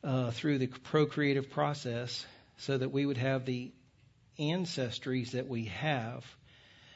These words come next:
Many people needed to be alive and to meet other people. And without all of those things happening in Your providence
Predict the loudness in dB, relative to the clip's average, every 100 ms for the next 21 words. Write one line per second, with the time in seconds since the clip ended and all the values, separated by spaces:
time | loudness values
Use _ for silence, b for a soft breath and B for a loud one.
0 | B 4 6 4 2 0 0 0 2 2
1 | -2 -2 0 2 4 2 2 2 0 -2
2 | -4 -4 -4 -4 -2 0 0 -4 -4 -2
3 | -4 -6 -20 B B B B 0 2 4
4 | 4 6 6 4 2 0 0 -2 -2 0
5 | 0 0 -2 -2 -4 -4 -2 -2 0 2
6 | 4 2 -4 -8 -12